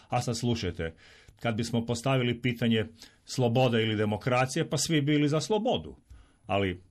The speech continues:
sad je vezano uz Weimarsku republiku odgovor. Pa ne po-, ne postavlja se pitanje sloboda ili demokracija. Postavlja se pitanje njihova diktatura ili naša diktatura. Diktatura protivnika.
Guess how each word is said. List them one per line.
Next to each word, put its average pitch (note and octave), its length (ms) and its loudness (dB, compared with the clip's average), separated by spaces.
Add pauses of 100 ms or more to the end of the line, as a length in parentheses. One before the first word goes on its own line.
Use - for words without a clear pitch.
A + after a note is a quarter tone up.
sad C3+ 220 -2
je A#2 60 2
vezano A#2+ 360 0
uz B2+ 60 -2
Weimarsku A#2+ 420 0
republiku A2 600 0
odgovor. F2+ 320 -2 (260)
Pa C#3+ 100 -2
ne A#2 160 2
po-, B2+ 180 0
ne A#2+ 140 0
postavlja D3+ 400 0
se F#3 220 0
pitanje F#3+ 380 -2
sloboda E3 420 0
ili C3+ 140 2
demokracija. A#2+ 800 -2 (180)
Postavlja C3+ 340 0
se C3+ 160 -4
pitanje C3+ 260 0
njihova D#3+ 380 4
diktatura G3+ 560 0
ili G3+ 140 4
naša G#3 320 0
diktatura. - 600 -8 (220)
Diktatura A#2+ 500 0
protivnika. B2 800 -2